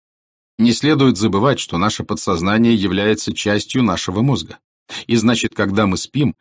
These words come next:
наш мозг также или даже более активен,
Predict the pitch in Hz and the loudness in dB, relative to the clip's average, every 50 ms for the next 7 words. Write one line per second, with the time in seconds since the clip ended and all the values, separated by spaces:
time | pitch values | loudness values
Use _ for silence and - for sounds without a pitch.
0 | - - _ - 101 107 104 - - 101 104 110 120 - - - _ - 165 147 | -20 -20 _ 0 0 0 0 0 0 0 2 2 0 -2 -6 -8 _ -2 0 0
1 | 110 82 80 87 - - _ - 113 110 104 101 92 101 101 92 104 110 110 117 | 0 -2 -4 -8 -10 -12 _ 0 2 2 2 2 2 2 0 2 0 0 2 2
2 | 156 156 113 90 80 78 - - 92 - - - 90 92 95 117 135 135 | 4 4 4 2 0 -4 -6 -8 -12 -12 -8 -6 -4 -2 0 0 -2 -2